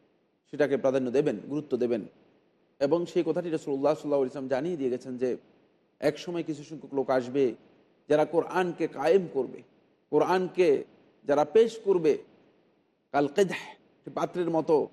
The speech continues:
ভিক্ষুকের পাত্রের মতো, যে ভিক্ষাবৃত্তি করার জন্য একটা পাত্র দিয়ে বলে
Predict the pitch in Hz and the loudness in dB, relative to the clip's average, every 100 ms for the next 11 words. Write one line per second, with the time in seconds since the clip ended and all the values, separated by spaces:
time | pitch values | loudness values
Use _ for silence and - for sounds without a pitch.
0 | _ _ _ _ - 143 - 156 143 147 | _ _ _ _ -4 -4 -2 0 2 2
1 | - 151 151 147 147 139 - _ _ _ | 0 -2 0 0 2 0 -2 _ _ _
2 | _ _ 123 131 127 123 131 - 131 143 | _ _ 0 4 4 2 -8 -8 -6 -4
3 | 147 143 135 131 123 123 123 123 127 - | -4 -4 0 -2 -2 -6 -6 -4 -6 -4
4 | 127 127 120 127 127 | -6 -2 -2 0 -2